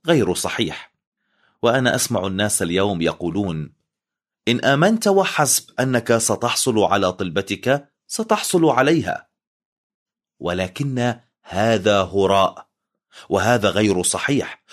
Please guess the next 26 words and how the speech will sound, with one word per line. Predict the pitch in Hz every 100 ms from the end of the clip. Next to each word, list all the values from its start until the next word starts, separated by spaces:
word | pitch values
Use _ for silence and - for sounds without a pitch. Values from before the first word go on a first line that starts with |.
| -
وهذا | - 87 110 120
تلاعب | 117 120 120 180 127 113
بعقول | 104 82 85 92 - 104
الناس، | 95 101 131 85 - - _ _ _
والأسوأ | 107 107 190 - 196 175
من | 170 156
ذلك | 113 107 117 120 - - 113
هو | 117
أنه | 160 165 156 151
تلاعب | - 120 123 156 143 135 147 143 - _ -
بسيادة | 175 123 104 85 87 87
الله. | 76 65 - _ _ _ _ _ _ _ _ _ _ _ _
فالصلاة | - 113 113 120 190
تهدف | 180 165 170 135 135 139 143 143 _ -
إلى | 143 147 139
رفع | 208 - 147
الله | 143 95 80 - _ - -
ووضع | 101 101 139 123
الله | 104 104 131 156
في | 156 95
مكانه | 85 - 104 95
الصحيح | 90 - 92 107 127 160 - - -
وإظهار | 98 104 95 107 107
جلاله | 104 95 87 113 143 180 131
ومشيئته | 92 82 78 - 95 - 101 98 90
الكاملة | 78 104 135 156 143 151